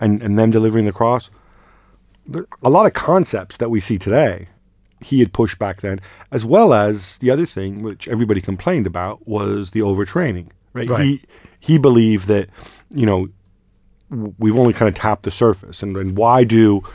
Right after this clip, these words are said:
Speaker 1: footballers train for an hour and a half, what, three times a week, four times a week, 'cause the rest are walkthroughs and travel? You know, surely if they trained, you know, like middle distance ru-, runners, um,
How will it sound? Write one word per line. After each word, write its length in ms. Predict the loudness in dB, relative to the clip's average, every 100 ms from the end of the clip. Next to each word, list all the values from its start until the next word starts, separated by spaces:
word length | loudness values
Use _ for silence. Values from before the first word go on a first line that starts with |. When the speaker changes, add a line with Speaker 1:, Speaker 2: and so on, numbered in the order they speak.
| -20 -10
Speaker 1:
footballers 720 | 2 2 4 0 2 -2 -4
train 560 | -2 0 0 -2 -6 -8
for 120 | -4
an 80 | -2
hour 180 | 0 0
and 100 | 0
a 40 |
half, 640 | -4 -4 -4 -6 -18 -20 -6
what, 240 | -6 -6 _
three 320 | -12 -2 -2 -2
times 360 | -4 -2 -2
a 60 | -4
week, 320 | -4 -6 -12
four 260 | -8 -8 -6
times 280 | -6 -4
a 60 | -4
week, 200 | -6 -6
'cause 120 | -8
the 60 | -6
rest 140 | -6
are 80 | -6
walkthroughs 580 | -4 -4 -6 -8 -8 -8
and 140 | -10
travel? 440 | -8 -8 -8 -12 -14 _ -20 -20 -20 _
You 80 | -2
know, 160 | -2 -4
surely 580 | 0 2 2 0 -4 -10
if 140 | -12
they 100 | -10
trained, 680 | -6 -2 0 0 -2 -8 -16 -12
you 100 | -8
know, 100 | -6
like 200 | -8 -4
middle 160 | -2 0
distance 380 | -4 -4 -6 -4
ru-, 120 | -6
runners, 460 | -2 0 0 -4 _ _ _ _ _ -4
um, 680 | 0 2 2 0 -2 -4